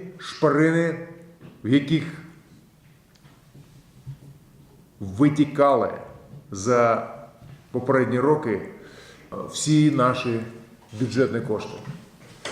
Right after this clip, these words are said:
Результати ми будемо слухати тут на засіданнях, на засіданнях антикорупційної ради.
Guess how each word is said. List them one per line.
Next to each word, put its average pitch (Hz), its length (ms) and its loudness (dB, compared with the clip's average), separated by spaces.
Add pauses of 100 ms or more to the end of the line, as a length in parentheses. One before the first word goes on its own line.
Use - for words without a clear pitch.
(1500)
Результати 143 840 4 (1160)
ми 135 100 0
будемо 156 420 4
слухати 147 420 0
тут 147 320 2
на 143 80 0
засіданнях, 117 580 -4 (960)
на 117 140 0
засіданнях 156 380 2 (340)
антикорупційної 117 640 -2
ради. - 240 0